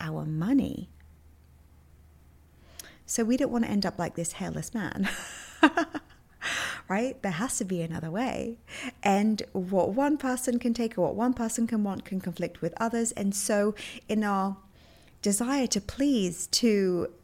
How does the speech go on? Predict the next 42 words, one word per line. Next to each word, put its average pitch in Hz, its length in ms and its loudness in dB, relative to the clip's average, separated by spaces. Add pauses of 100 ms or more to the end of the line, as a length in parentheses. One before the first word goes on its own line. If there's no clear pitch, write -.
(280)
to 190 640 -2
make 220 260 4
others 196 260 0
happy, 247 440 0
to - 100 -2
give 202 200 -2
them 208 140 2
what - 160 -2
they 185 140 -2
need, 208 360 0 (420)
we 190 140 -2
end 254 160 0
up 269 100 -6
with 175 140 -4
nothing. 202 340 -2
We 202 140 -2
end 233 140 -2
up - 160 -6
empty. 196 580 -6 (1700)
And 247 400 6 (1000)
while 226 220 4
we're 247 140 4
on 196 120 4
this 226 140 2
subject, 285 580 -4
I'd 214 120 -2
like 214 220 -2
to 277 80 -4
just - 240 0
give 254 180 0
you 208 220 -2
a 196 100 0
very 190 360 0
recent 190 360 -4
example 190 460 -2
in 185 160 0
my 170 180 0
life 247 500 0
about 170 440 0 (220)
when 196 320 -2
I 214 80 -2
really 180 600 -2